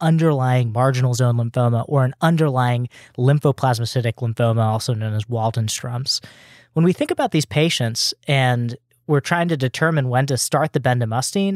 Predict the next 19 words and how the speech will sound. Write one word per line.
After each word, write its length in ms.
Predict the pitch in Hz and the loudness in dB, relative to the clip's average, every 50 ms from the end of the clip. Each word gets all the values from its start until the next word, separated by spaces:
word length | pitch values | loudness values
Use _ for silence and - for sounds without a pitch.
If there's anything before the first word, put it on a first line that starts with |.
| - - | -4 -2
I 220 | 139 165 208 226 | 0 2 2 2
would 160 | 233 214 - - | 2 0 0 0
advocate 560 | 135 131 147 160 156 147 - - 131 123 - | 0 2 2 2 0 -2 -2 -2 -4 -4 -2
for 100 | - 135 | -6 -2
doing 300 | 113 139 135 135 131 123 | 0 2 2 4 2 0
a 60 | 113 | 0
bone 240 | - 127 120 123 127 | 0 0 0 0 0
marrow 260 | 131 127 120 120 113 | 0 0 0 0 0
biopsy 680 | - 120 117 117 120 127 135 - - - 170 165 170 - - - - - | -2 -4 -4 -4 -4 -4 -4 -6 -4 -2 0 -2 -2 -4 -6 -16 -20 -2
to 140 | - 143 | 0 2
know 160 | 135 135 139 147 | 4 6 4 4
what 180 | 147 135 - | 2 2 0
you're 80 | 135 117 | -2 0
dealing 300 | 107 117 117 117 113 110 | 0 0 2 2 0 0
with. 180 | 113 117 - | -2 -4 -6
Here's 300 | - - 170 165 156 - | 0 2 2 2 2 2
why. 380 | - 127 120 113 110 117 120 123 - - - - - - _ _ _ _ | 0 0 0 0 -2 -4 -8 -10 -16 -20 -20 -20 -20 -20 _ _ _ _
We 140 | 147 180 | 2 2
have 320 | 202 196 190 196 175 143 | 2 2 4 2 2 2